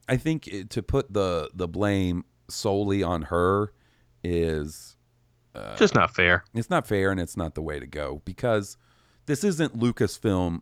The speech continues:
Speaker 1: of the George Lucas days, working independently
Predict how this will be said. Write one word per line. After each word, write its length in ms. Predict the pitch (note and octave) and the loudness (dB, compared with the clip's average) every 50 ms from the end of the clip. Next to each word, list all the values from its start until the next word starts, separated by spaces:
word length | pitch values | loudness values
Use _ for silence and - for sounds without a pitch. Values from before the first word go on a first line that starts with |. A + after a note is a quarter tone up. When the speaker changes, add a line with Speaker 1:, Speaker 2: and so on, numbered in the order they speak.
| _ - | _ -4
Speaker 1:
of 180 | F#2+ F2+ E2 | -4 -4 -4
the 60 | F2 | -6
George 380 | E2 - - G#2 G#2 F#2+ E2 D#2 | -8 -4 -2 0 0 0 0 0
Lucas 440 | F2 A2+ B2 B2 - D#2+ D2 - - | 0 0 0 0 -2 -6 -6 -6 -8
days, 440 | - D2+ C#2 C2+ C2+ C#2+ C#2+ - - | -8 -8 -8 -8 -8 -10 -12 -10 -6
working 360 | F2+ G2+ G#2 - G2 F#2 - | -2 -2 -2 -2 -4 -6 -4
independently 960 | - G#2 G2+ F#2 G2+ - - G#2 G#2+ G2+ F#2+ F2+ - - E2 D#2+ E2 F2 F2 | -2 -2 0 0 0 0 0 0 0 0 -2 -2 -4 -4 -4 -2 -2 -2 -4